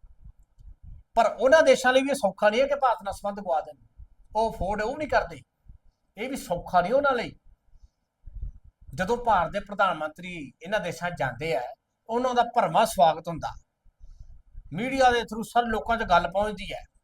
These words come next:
ਕਿ ਉਹਨਾਂ ਨੂੰ ਪੁਰਸਕਾਰ ਮਿਲੇ, ਫਲਾਣੇ ਦੇਸ਼ ਨੇ ਸਨਮਾਨਿਤ ਕਰਤਾ, ਫਲਾਣੇ ਦੇਸ਼ ਨੇ ਸਨਮਾਨਿਤ ਕਰਤਾ।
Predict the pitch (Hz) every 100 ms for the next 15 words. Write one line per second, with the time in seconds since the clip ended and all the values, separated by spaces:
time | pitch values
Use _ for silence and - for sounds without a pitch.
0 | _ - - - - 208 214 190 202 196
1 | - 196 185 175 165 165 160 180 196 190
2 | 180 175 165 165 160 156 - 156 - 147
3 | - 180 202 190 185 165 156 - _ _
4 | - - 185 170 165 160 143 139